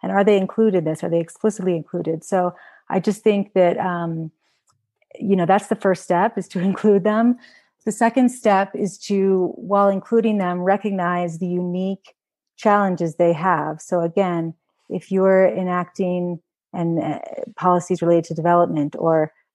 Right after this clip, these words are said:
you know, uh, spending money on, on overseas assistance that, that relates to development, um, do, does that development include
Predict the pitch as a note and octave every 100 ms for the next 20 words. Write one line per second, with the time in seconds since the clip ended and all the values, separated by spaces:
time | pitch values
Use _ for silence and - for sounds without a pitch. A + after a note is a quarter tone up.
0 | _ F#3 E3 D#3 D#3 - - D#3 D3 C#3+
1 | - - - - F3+ F3 F3 E3+ E3+ E3+
2 | E3 D#3+ D#3+ D#3+ D#3+ D#3+ D#3 E3 D#3+ F#3
3 | D#3+ - F3 - E3+ D#3+ D#3 - _ _
4 | _ _ _ E3+ D#3+ - D3+ D3 E3 E3
5 | - D#3+ E3+ F3+ - E3 D#3+ - _ _
6 | _ _ F3+ E3 E3 D#3+ D#3 D#3 - _
7 | _ - E3+ F#3+ F#3+ F#3 F#3 F#3 - _
8 | _ _ F#3+ F#3 F#3+ F#3 F3 F3 F3 F3
9 | E3+ E3 - - E3+ - F3 E3 E3 D#3+